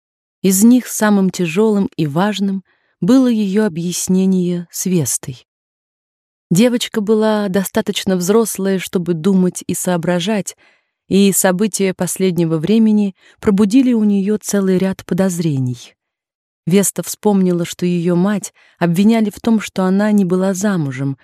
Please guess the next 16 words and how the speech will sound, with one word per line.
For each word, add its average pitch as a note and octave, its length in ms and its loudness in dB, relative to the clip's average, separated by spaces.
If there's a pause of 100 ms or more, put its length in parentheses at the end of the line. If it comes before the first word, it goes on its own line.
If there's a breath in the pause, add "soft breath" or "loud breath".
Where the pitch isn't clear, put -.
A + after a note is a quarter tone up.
(160 soft breath)
когда D#3 400 0
она, F3+ 280 0
Веста, F3 340 -4
родилась D#3 440 -4
на G3 80 -2
свет. - 420 -4 (640)
Она G3 220 4
видела F#3 400 -2
ту G3+ 200 -2
воскресную F3+ 580 -2
газету, F#3 540 0 (260 soft breath)
в - 80 -14
которой G#3+ 360 0
была F#3+ 220 -2
помещена G3 540 -2
заметка F3+ 520 -2